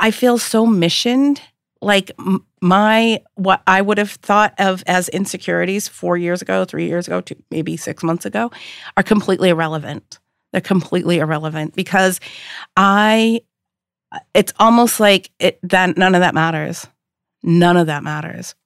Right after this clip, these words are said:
What matters more is, is getting the message out that there is hope, that recovery is possible. And,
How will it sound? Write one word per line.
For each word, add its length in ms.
What 160
matters 400
more 580
is, 400
is 260
getting 340
the 60
message 420
out 200
that 160
there 160
is 160
hope, 360
that 160
recovery 480
is 180
possible. 640
And, 640